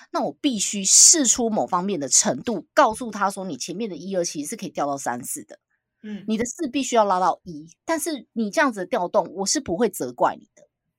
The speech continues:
Speaker 2: 嗯。
Speaker 1: 因为我现在就是必须四要放到一。
Speaker 2: 嗯。
Speaker 1: 那我可以接受你一放到四，可能在什么时候给我就可以，
Speaker 2: 嗯。
Speaker 1: 你这个东西就不用急，这样。
Speaker 2: 嗯。
Speaker 1: 然后让对方在赶四的时候，他心里也会知道说，OK，老板现在要四，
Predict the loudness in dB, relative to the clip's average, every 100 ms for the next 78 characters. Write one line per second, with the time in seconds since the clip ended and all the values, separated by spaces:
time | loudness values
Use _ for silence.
0 | -16 -12 -12 -14 -20 -4 -2 0 -2 -4
1 | -6 -8 -6 -4 -2 -2 0 2 2 2
2 | 0 -2 -6 -18 -20 _ _ _ -12 -10
3 | -10 -14 -20 _ 0 0 0 -4 -4 -6
4 | -6 -8 -14 -8 -8 -8 -8 -8 -10 -12
5 | -10 -6 -4 -2 -2 -4 -6 -6 -4 -6
6 | -4 -8 -8 -8 -6 -6 -4 -4 -4 -4
7 | -6 -6 -4 -4 -2 -2 -4 -20 -4 -4
8 | -4 -10 -18 -16 -10 0 2 4 2 0
9 | 0 0 0 -2 -2 -4 -2 0 0 0
10 | 0 0 0 -2 -4 -2 -2 -2 2 2
11 | 4 2 2 2 2 2 0 -2 0 -2
12 | -4 -8 -10